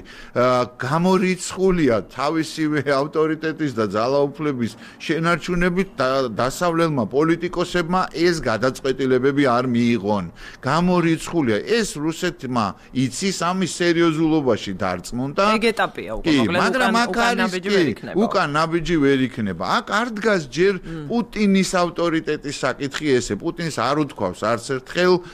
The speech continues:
Speaker 1: რომ, ა, შევდივარ და მერე უკან დაიხიოს ამ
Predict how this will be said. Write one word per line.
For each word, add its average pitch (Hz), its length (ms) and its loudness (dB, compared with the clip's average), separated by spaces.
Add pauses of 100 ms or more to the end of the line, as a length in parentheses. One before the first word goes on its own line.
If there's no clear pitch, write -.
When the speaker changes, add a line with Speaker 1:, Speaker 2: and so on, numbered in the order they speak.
Speaker 1:
რომ, 175 300 2 (120)
ა, 170 140 4 (800)
შევდივარ 147 880 2
და 165 140 -2
მერე 147 320 0
უკან 143 340 -2
დაიხიოს 123 680 -2
ამ 127 160 -2